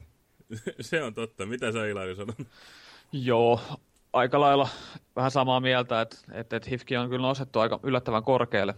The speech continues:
Speaker 2: korkealle näissä ennakkohehkutuksissa. Itekin nostanut aika korkealle, mut, mut, mut siellä on se vaihtuvuus on ollut aika suurta. Et, mut kyllä mä näen, että sit toisaalta taas, että kyllä sit sitä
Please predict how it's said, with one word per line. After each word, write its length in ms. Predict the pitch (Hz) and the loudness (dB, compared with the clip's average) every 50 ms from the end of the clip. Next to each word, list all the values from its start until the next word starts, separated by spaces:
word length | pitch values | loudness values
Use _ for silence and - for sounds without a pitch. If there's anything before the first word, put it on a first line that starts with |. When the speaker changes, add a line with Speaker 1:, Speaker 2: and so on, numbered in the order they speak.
| - _ _ _ - - - | -10 _ _ _ -16 -4 0
Speaker 2:
korkealle 420 | 127 127 120 117 113 110 107 110 | 0 2 2 2 2 2 2 0
näissä 220 | 110 110 - 113 | -2 -2 -2 -4
ennakkohehkutuksissa. 1800 | 113 110 107 104 104 - 98 90 - - _ - - - - - - - _ _ _ _ _ - 113 107 101 - 110 - 110 104 - 117 104 120 117 | -4 -4 -6 -8 -8 -10 -10 -10 -10 -12 _ -20 -20 -20 -20 -20 -20 -20 _ _ _ _ _ -2 -2 -2 -2 -4 -6 -4 -4 -6 -6 -4 -2 0 0
Itekin 360 | 127 131 131 123 - - 110 | 2 2 2 0 0 0 -2
nostanut 340 | 107 104 - - 98 104 101 | -2 -4 -4 -4 -2 0 0
aika 160 | 101 104 104 | 0 0 0
korkealle, 520 | - 113 104 104 107 - 104 98 98 101 | 0 0 0 0 0 -2 -2 -2 0 -2
mut, 260 | 98 98 98 98 - _ _ _ - - - - - - _ _ - | -2 -4 -8 -10 -14 _ _ _ -20 -20 -20 -20 -20 -20 _ _ -14
mut, 180 | 110 113 107 | -12 -12 -10
mut 300 | 107 104 104 104 - - _ _ _ _ _ - - - - _ _ _ _ | -8 -8 -10 -10 -10 -14 _ _ _ _ _ -20 -20 -20 -20 _ _ _ _
siellä 220 | _ - 120 113 117 | _ 0 0 2 2
on 60 | 113 | 2
se 100 | 135 127 | 2 4
vaihtuvuus 520 | 139 135 131 127 131 131 113 110 117 120 | 4 4 4 2 0 -4 -4 -4 -4 -2
on 60 | 120 | -2
ollut 180 | 120 123 127 123 | -2 2 4 4
aika 180 | 123 123 123 120 | 4 2 0 -2
suurta. 460 | 135 135 127 120 117 113 110 110 104 - - _ - - - - | -4 -6 -6 -4 -6 -6 -6 -8 -10 -10 -14 _ -20 -20 -20 -20
Et, 240 | - - _ _ _ _ _ _ _ - | -20 -20 _ _ _ _ _ _ _ -16
mut 200 | 104 107 110 - _ _ _ _ - - _ _ | -14 -14 -14 -16 _ _ _ _ -20 -20 _ _
kyllä 160 | - 127 117 | -6 -4 -2
mä 100 | 123 123 | 0 0
näen, 220 | 123 120 120 120 117 | 2 2 2 2 0
että 120 | 113 - | -2 -4
sit 160 | 131 123 - | -8 -8 -2
toisaalta 420 | - 131 123 120 123 113 113 113 110 | 2 2 4 4 4 4 2 2 2
taas, 280 | 110 110 110 110 117 | 2 2 2 2 0
että 140 | 113 - - | -2 -8 -8
kyllä 160 | - 113 107 | -6 -6 -4
sit 160 | 87 113 110 | -4 -6 -6
sitä 240 | - 117 - 113 104 | -8 -4 -2 -2 -2